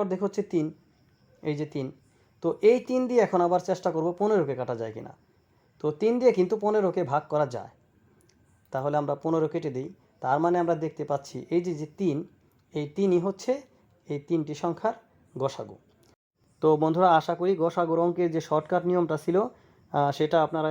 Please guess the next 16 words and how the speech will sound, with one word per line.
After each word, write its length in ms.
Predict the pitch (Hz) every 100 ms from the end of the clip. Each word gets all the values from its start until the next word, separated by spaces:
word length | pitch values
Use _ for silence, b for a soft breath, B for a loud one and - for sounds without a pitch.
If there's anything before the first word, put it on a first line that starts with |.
| 156
এখন 180 | 151 202
বুঝতে 220 | 156 - 131
পেরেছেন। 380 | 120 113 - 117 - b b b -
তো 60 | 165 165
চলুন, 220 | 180 143
এখন 200 | 135 147
আপনাদের 360 | 151 147 160 156
জন্য 120 | 160 170
একটি 180 | 175 202
কুইজ 260 | 151 127
আছে। 220 | 120 110 127 -
তো 60 | 135 -
কুইজটি 280 | 143 - 156
দেখুন, 300 | 151 156 220 254 _ b b b b
আজকের 420 | 151 156 - 196 185
কুইজ 260 | 160 202